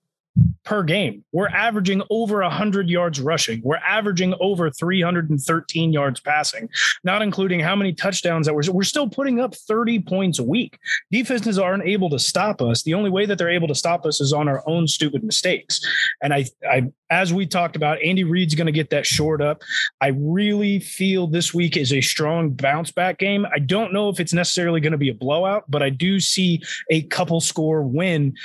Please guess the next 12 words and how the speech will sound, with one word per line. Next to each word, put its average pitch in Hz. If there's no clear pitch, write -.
coming 165
for 160
Andy 170
Reid's 143
one 156
hundredth 143
Chiefs 196
win. 175
And 147
to 226
be 247
honest, 233